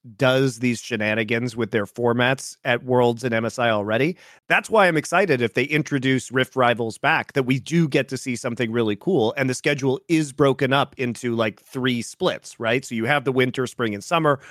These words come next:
We reduce regular season. We at least increase competitiveness 'cause, like, all we talk about is, like, "Okay, well, I wanna see more of the good teams." And if we had top four from L P L and top four from, uh, L C K duke it out after the winter split,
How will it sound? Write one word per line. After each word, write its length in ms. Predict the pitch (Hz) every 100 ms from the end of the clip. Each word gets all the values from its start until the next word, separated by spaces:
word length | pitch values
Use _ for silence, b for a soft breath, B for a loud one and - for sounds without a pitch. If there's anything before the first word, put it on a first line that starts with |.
| B 139
We 140 | 156
reduce 480 | 131 110 190 180 -
regular 340 | 147 135 120
season. 460 | - 226 170 131 117 b -
We 160 | 160
at 140 | 156 175
least 260 | 220 -
increase 600 | 170 156 - 156 139 - b b
competitiveness 760 | - 156 214 220 139 110 110 -
'cause, 180 | 135 123
like, 220 | 127 - B B -
all 220 | 196 226
we 140 | 214
talk 260 | 170 214 247
about 240 | 165 131
is, 140 | 123 117
like, 160 | 101 - -
"Okay, 320 | 151 151 120
well, 120 | 123
I 120 | 127 147
wanna 180 | 143
see 160 | 135 135
more 400 | 127 151 151 156
of 140 | 139
the 100 | 131
good 240 | 131 127 -
teams." 380 | 175 143 101 117
And 80 |
if 80 | 120
we 80 | 143
had 160 | 143 131
top 260 | 151 -
four 220 | 160 156
from 160 | 139 139
L 100 | 135
P 180 | 135 143
L 180 | 165 117
and 120 | 117
top 300 | 135 131 -
four 360 | 139 139 131 b b b
from, 420 | - 147 131 127 -
uh, 360 | 139 123 117 120
L 140 | 143 147
C 200 | - 117
K 360 | 175 160 117 b b 123
duke 280 | 147 151 147
it 100 | 127
out 540 | 185 127 180 - - _ -
after 360 | 151 160 - 143
the 140 | 135
winter 320 | 135 147 143 131
split, 360 | - 196 147